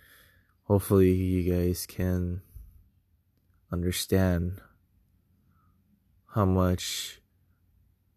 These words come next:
we all go through together. If y'all can relate to me, honestly. But if y'all can't, then hopefully you guys can understand what, what I want to spread the message to.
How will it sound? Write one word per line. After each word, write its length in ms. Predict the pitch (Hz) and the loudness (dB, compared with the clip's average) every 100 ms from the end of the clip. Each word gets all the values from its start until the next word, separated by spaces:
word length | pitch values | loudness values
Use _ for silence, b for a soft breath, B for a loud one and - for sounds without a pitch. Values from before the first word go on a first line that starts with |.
| _ _ | _ _
we 240 | - 98 101 | 0 4 6
all 220 | 104 104 | 6 4
go 260 | - 87 90 | 0 -4 -4
through 240 | - 87 | -2 -4
together. 560 | - 90 87 87 90 - _ _ _ | -2 -2 0 -2 -4 -10 _ _ _
If 100 | 98 | -6
y'all 260 | 95 95 90 | 2 2 2
can 220 | 101 92 | 0 -2
relate 340 | 87 87 90 - | -2 0 0 0
to 120 | 82 | -4
me, 340 | 85 98 90 98 | -2 0 -2 -4
honestly. 560 | 90 87 92 - 90 95 _ _ _ _ _ _ _ _ _ _ - | -6 -6 -6 -6 -6 -6 _ _ _ _ _ _ _ _ _ _ 0
But 80 | |
if 60 | 92 | 2
y'all 280 | 95 92 92 | 4 4 4
can't, 420 | 110 110 95 95 | 2 2 0 -2
then 180 | 87 85 | -6 -4
hopefully 380 | 101 87 113 90 | -6 -6 -4 -4
you 100 | 90 | -2
guys 320 | 90 87 - | -4 -6 -8
can 360 | 92 87 87 98 _ _ _ b b b b b b b 92 | -8 -8 -10 -14 _ _ _ b b b b b b b -4
understand 720 | 92 87 - 87 90 87 90 | 0 0 -2 0 2 2 0
what, 220 | 90 87 - - - - - - - - _ _ _ _ _ - | 0 -2 -6 -18 -20 -20 -16 -10 -8 -10 _ _ _ _ _ -6
what 440 | 98 95 95 90 - - | 0 4 4 2 -2 -6
I 60 | |
want 260 | 90 92 90 | -4 0 -2
to 100 | 85 | -2
spread 360 | - 95 87 82 | -4 0 0 -2
the 80 | 90 | -4
message 640 | 90 90 - 90 - 143 - - | -4 -4 -6 -10 -10 -12 -18 -10
to. 180 | 85 | -6